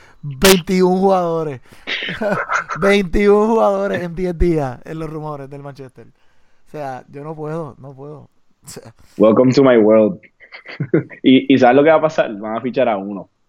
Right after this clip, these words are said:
Speaker 1: No vamos a fichar a ninguno porque no vamos para la Champions. So, vamos a fichar a ninguno. Eso es lo que va a pasar.
Speaker 2: Y maybe se les va a Pogba. So.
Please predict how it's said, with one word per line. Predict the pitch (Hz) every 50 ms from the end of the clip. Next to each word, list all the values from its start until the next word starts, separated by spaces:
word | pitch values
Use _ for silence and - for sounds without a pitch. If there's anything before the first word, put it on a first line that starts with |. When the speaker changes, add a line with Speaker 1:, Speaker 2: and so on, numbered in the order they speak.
| _ _
Speaker 1:
No | 135 139 131
vamos | 127 127 131
a | 139
fichar | 135 139 135 135
a | 135
ninguno | 135 127 120 117 117 117 110 110 107
porque | 113 110 110 113 113
no | 107 110 107
vamos | 107 110 110 113
para | - 117 113 113
la |
Champions. | - - 104 101 - 104 107 -
So, | - 110 104
vamos | 104 101 101 110 113 113
a | -
fichar | - - 117 113
a | 110 123
ninguno. | 123 117 101 101 101 95 87 _ _ _ _
Eso | - 131 123 - 131
es |
lo | 117 110
que | 107
va | 98
a | 98
pasar. | 101 - - - - _ _ _ _
Speaker 2:
Y | - 151 143
maybe | 135 127 127 127 131 127
se | - 143 131
les | 123 110
va | 101 110
a | 98 -
Pogba. | 92 90 80 - 69 - - - _ _ _
So. | _ - 120 104 98 95 90 85